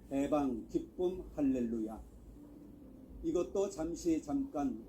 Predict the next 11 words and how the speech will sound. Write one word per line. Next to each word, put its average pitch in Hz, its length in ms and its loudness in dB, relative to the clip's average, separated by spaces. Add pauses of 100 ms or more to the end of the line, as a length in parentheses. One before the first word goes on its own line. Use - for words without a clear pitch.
(120)
홍해라니 135 840 2
웬 127 260 0
말인가? 113 480 -4 (960)
앞을 151 460 2
보니 143 320 4 (120)
홍해 147 300 2
깊은 135 460 -2
물, 175 280 4 (600)
뒤를 175 420 4
보니 151 480 4
애굽 143 320 0